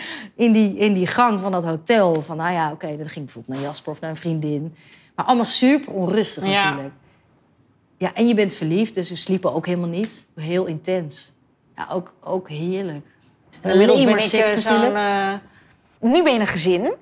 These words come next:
Speaker 1: Ja.
Speaker 2: Hele andere dynamiek in je
Speaker 1: Ja,
Speaker 2: lijf
Speaker 1: superfijn.
Speaker 2: natuurlijk. Zitten jullie wel eens lekker gewoon op de bank samen?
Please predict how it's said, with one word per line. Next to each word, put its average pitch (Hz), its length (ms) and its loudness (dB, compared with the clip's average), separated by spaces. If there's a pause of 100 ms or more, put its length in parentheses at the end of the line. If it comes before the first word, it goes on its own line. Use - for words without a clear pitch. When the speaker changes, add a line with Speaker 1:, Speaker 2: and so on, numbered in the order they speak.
Speaker 1:
Ja. 196 180 -2
Speaker 2:
Hele 302 220 6
andere 196 440 0
dynamiek 175 360 -2
in 208 60 -4
je 208 60 0
Speaker 1:
Ja, 208 120 2
Speaker 2:
lijf - 200 0
Speaker 1:
superfijn. 240 280 -8
Speaker 2:
natuurlijk. 330 220 -4
Zitten 381 180 4
jullie 370 120 6
wel 370 120 4
eens 349 100 -6
lekker 349 200 0
gewoon 339 180 -2
op 320 60 0
de 277 80 0
bank 220 220 2
samen? 226 420 -4